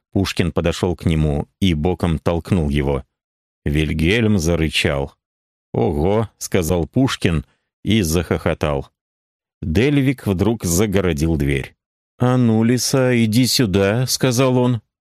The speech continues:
«Кто это Вильгельму сказал, что я его балладу украл?» Глазки у Комовского забегали.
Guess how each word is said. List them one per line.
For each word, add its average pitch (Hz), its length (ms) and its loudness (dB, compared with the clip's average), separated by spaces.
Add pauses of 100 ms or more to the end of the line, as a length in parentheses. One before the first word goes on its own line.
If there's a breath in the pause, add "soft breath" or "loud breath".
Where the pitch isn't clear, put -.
(120)
«Кто 185 280 2
это 98 200 2
Вильгельму 107 680 2
сказал, 131 420 0
что - 180 -2
я 143 240 4
его 98 320 2
балладу 98 440 2
украл?» 90 500 0 (500)
Глазки 87 500 0
у 127 120 2
Комовского 110 720 0
забегали. 78 760 0